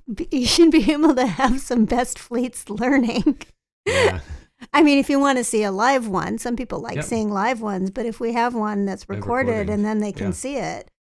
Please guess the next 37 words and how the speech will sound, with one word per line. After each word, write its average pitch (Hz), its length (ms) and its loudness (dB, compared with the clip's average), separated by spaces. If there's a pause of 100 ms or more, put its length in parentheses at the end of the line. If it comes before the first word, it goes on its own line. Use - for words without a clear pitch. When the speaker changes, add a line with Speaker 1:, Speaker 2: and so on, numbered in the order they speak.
(280)
Speaker 1:
or 240 560 0 (560)
see 240 180 -4
the 190 140 -6
sections. 214 840 -8 (280)
Speaker 2:
Yeah, 98 220 -6 (100)
that's - 160 -20
a - 20 -12
good 92 160 -10
idea. 87 400 -10 (140)
Speaker 1:
So 226 80 -8
then 220 160 -6
we 208 80 -4
should 196 180 -10
do 196 140 -6
that. 190 320 -8 (340)
Just 294 420 -2
by 240 280 2
the 226 100 0
way, 233 360 2
for 226 160 2
everybody 220 440 2
listening, 214 480 0
this 214 220 -2
is 220 280 -2
a 226 60 -8
lot 220 340 2
of 220 140 -2
how 220 760 0 (100)
we 247 180 2
actually 233 420 -2
come 294 240 4
up 311 140 4
with 262 140 6
ideas, 202 640 0
which 214 200 -6
is 202 220 -6
just - 480 -8